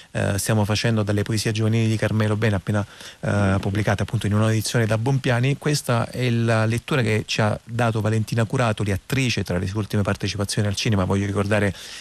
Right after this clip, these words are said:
eh, Rosa Pietra Stella di Marcello, ehm, Sannino e, eh, questo testo si intitola Ho sognato di vivere.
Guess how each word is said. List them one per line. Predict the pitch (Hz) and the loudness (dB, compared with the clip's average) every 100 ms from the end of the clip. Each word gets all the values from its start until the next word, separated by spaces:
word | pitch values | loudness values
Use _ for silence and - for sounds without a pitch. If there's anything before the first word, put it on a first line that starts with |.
| - | -6
eh, | 110 110 | -2 0
Rosa | 120 117 113 | 2 0 0
Pietra | 117 - | -2 -2
Stella | - - 123 104 107 95 - - | -4 -2 -2 2 2 0 -8 -20
di | - 110 | -2 0
Marcello, | 107 - 120 101 101 98 - - _ | 0 0 -2 0 0 -2 -6 -20 _
ehm, | 127 113 104 104 120 | 0 2 2 0 -2
Sannino | - 139 127 107 101 101 104 - | 0 2 4 4 4 4 2 0
e, | 117 104 95 | -4 -4 -4
eh, | 110 - | -8 -6
questo | - - - 107 104 | -4 -4 0 0 0
testo | - 104 - - 120 117 120 | 0 -2 -2 -2 0 0 -2
si | - | -2
intitola | 113 113 104 | 0 0 0
Ho | 98 | 0
sognato | - 117 98 104 | 0 2 2 0
di | 95 | -2
vivere. | 95 92 92 | -2 -4 -10